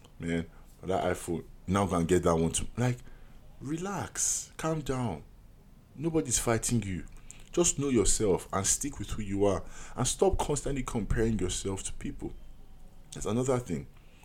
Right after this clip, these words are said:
'Cause that's how you, yeah, that's why you're never happy for people. Somebody gets into a relationship today, it's a solid relationship, and someone is spreading rumors that their boyfriend cheating on them, that's where they will find you.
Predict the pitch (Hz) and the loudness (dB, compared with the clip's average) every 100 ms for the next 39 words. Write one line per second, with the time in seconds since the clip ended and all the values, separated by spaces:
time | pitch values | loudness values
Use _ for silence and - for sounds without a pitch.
0 | - - - 131 160 156 151 135 110 - | -18 -16 0 8 8 10 8 8 4 -6
1 | - - - 117 131 123 117 92 104 120 | -10 -2 4 4 4 4 4 4 2 2
2 | 117 113 110 - - 127 - - - - | 2 2 0 -4 -4 -4 -4 -10 -10 -12
3 | - - - - - - - 110 123 117 | -12 -14 -16 -16 -16 -8 0 6 6 6
4 | 117 101 90 92 101 104 - 101 - - | 4 6 4 6 6 2 2 -2 -4 0
5 | 92 92 87 85 110 98 95 - 92 - | 2 2 0 0 2 4 2 2 -2 0
6 | 87 85 - - - - - - - 85 | 0 -2 -6 -16 -18 -18 -18 -6 2 4
7 | 85 85 - 113 107 101 - 101 98 95 | 4 2 0 2 2 4 6 6 6 6
8 | 95 92 78 78 78 90 92 90 - 90 | 6 4 2 2 4 4 4 -2 -2 -2
9 | 82 85 85 104 101 92 87 80 - - | 2 2 6 6 8 4 4 0 0 4
10 | 87 90 82 82 82 80 | 4 4 2 0 0 0